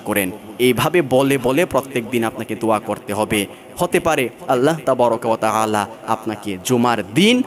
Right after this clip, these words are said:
অথবা রাতে মৃত্যু দিয়েও দিতে পারে। আওয়াজ করে পড়েন, আল্লাহু আকবার। নাম্বার four,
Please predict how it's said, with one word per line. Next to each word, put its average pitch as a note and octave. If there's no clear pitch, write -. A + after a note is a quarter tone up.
অথবা A#2+
রাতে A#2+
মৃত্যু A2+
দিয়েও B2
দিতে A2
পারে। G2+
আওয়াজ G#2
করে G2
পড়েন, G#2+
আল্লাহু G2+
আকবার। D#2
নাম্বার F3+
four, A#2